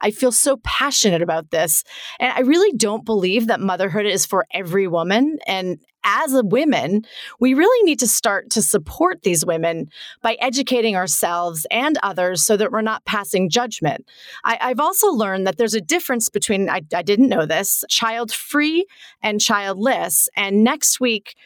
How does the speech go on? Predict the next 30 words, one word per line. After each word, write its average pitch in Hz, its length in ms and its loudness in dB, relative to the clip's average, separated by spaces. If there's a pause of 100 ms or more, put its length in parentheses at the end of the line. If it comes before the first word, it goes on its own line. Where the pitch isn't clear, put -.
(220)
I'm 208 160 -2
actually 208 320 2
gonna 190 200 0
have 175 440 -4
a 190 100 -2
guest 180 540 -2 (100)
who 180 220 6
is 165 200 2
going 175 220 0
to 151 80 -6
talk 170 180 -2
about 170 380 -4
childless. 165 840 -4 (320)
So 165 340 4
that 185 200 -4
will 220 120 0
definitely 190 320 -2
be 165 100 0
covered. 165 460 -6 (420)
I 247 120 2
am 240 200 2 (380)
honored 202 800 0 (100)
today 185 480 0 (160)
<laughs> - 120 -20
to 262 200 2
have 190 380 -4 (100)
Marsha 202 540 0
Drutt 180 280 -2
Davis 170 440 -2
here 160 400 0